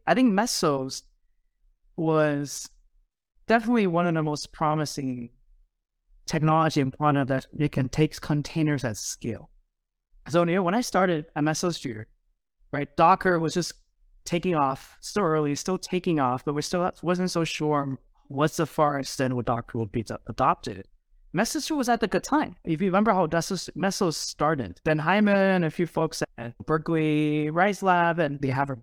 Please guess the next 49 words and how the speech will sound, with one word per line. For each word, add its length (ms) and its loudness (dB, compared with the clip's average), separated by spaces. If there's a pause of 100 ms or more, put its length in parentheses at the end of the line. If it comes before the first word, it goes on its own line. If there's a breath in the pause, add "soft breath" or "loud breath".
research 480 0
project. 640 2
They 100 -4
found 240 -2
some 120 -8
s-, 120 -8
good 200 -2
successes, 800 0
and 300 -4
Ben 240 2
went 180 0
to 80 -8
Twitter 440 2
to 120 -2
make 160 -4
an 60 -2
introduction. 600 -2
Of 180 -4
course, 200 -4
there 100 -6
Airbnb 460 -2
involved. 540 -4 (480)
So 160 4 (120)
Mesos 640 0
was 260 2
a 40 -2
very 220 2
interesting 420 -2
place 300 -6
where 80 -6
it 60 -10
started. 260 -10 (400)
It 80 0
started 320 0
when 160 0
you 80 0
already 180 -2
have 160 -4
scale. 320 -10 (920)
Twitter's 280 2
using 200 2
in 80 2
production, 540 -4
and 160 -2
that's 160 -2
how 140 -2
they 100 0
raise 240 0
money, 380 -4